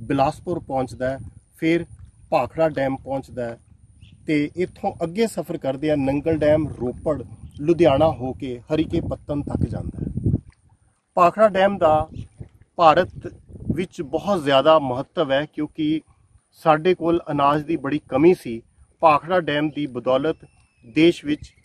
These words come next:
ਕ੍ਰਾਂਤੀ ਆਈ ਤੇ ਅਸੀਂ ਆਤਮ ਨਿਰਭਰ ਬਣੇ। ਪੰਜਾਬ, ਹਰਿਆਣਾ, ਹਿਮਾਚਲ ਪ੍ਰਦੇਸ਼, ਰਾਜਸਥਾਨ, ਚੰਡੀਗੜ੍ਹ ਤੇ ਦਿੱਲੀ ਤੱਕ ਰੌਸ਼ਨੀਆਂ ਬਖੇਰਨ ਵਾਲਾ ਭਾਖੜਾ ਡੈਮ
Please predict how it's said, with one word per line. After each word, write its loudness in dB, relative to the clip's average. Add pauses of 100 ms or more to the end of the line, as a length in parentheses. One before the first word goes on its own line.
(100)
ਕ੍ਰਾਂਤੀ 0
ਆਈ 0 (480)
ਤੇ -2 (100)
ਅਸੀਂ -4
ਆਤਮ 2
ਨਿਰਭਰ -2
ਬਣੇ। -12 (580)
ਪੰਜਾਬ, 4 (440)
ਹਰਿਆਣਾ, 0
ਹਿਮਾਚਲ 0
ਪ੍ਰਦੇਸ਼, -6
ਰਾਜਸਥਾਨ, -2 (380)
ਚੰਡੀਗੜ੍ਹ 4
ਤੇ -8
ਦਿੱਲੀ -6
ਤੱਕ -6 (520)
ਰੌਸ਼ਨੀਆਂ 2
ਬਖੇਰਨ -4
ਵਾਲਾ 2 (460)
ਭਾਖੜਾ 6
ਡੈਮ -2